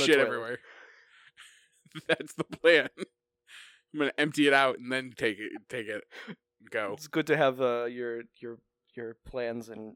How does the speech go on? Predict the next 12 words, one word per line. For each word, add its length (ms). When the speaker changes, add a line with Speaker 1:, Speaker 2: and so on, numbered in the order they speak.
Speaker 2:
in 200
order. 440
Speaker 1:
Yeah. 440
Speaker 2:
Hope 140
that's 200
in 80
your 120
will. 360
Um, 420
just, 320
<laughs> 60
but 220